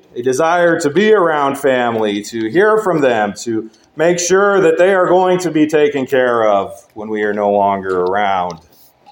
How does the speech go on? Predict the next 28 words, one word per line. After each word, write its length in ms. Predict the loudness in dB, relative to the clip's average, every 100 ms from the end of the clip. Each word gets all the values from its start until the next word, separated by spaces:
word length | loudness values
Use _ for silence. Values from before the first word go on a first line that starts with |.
| -20 _ _ _ _ _ _ _ _ _ _
We 100 | -2
are 140 | 2 2
in 300 | 2 2 2
the 60 |
book 220 | 2 2 2
of 140 | 0
Genesis, 680 | 0 0 0 0 2 2 2
and 120 | 2
we 100 | 4
are 140 | 4
now 280 | 2 0 0
very 400 | 2 4 4 2
near 280 | 2 4 4
the 200 | 2 2
end 320 | 2 0 0
of 120 | 0
Abraham's 800 | 2 2 2 2 0 -2 -2 -4 -6
story. 880 | 2 4 4 4 2 2 -2 -6 -20 _ _ _ _ _ _ _ _ -6
And 180 | -4 -2
the 60 |
next 260 | -2 -2 -2
couple 380 | -2 0 2 0
of 100 | 0
chapters, 600 | -2 -2 -2 0 0 0
in 100 | -4
fact, 400 | -4 -4 -2 -2
describe 840 | -4 -2 -2 0 0 0 -2 -2
the 420 | 0 2 0 -4